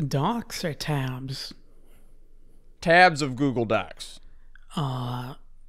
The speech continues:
Speaker 1: five.
Speaker 2: Seven.
Speaker 1: Okay, close enough. I have just, just the one,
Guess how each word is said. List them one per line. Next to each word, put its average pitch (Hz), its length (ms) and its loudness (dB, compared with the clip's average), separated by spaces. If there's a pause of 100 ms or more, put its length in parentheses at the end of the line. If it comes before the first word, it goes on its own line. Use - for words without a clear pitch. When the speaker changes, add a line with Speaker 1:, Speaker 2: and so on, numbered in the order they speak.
(800)
Speaker 1:
five. 143 720 -2 (800)
Speaker 2:
Seven. 151 640 2 (720)
Speaker 1:
Okay, 220 220 -6 (220)
close 135 280 -2
enough. 123 400 -4 (920)
I 175 220 -4
have 196 640 -6
just, - 580 -8
just 160 300 -4
the 175 80 2
one, 123 400 -4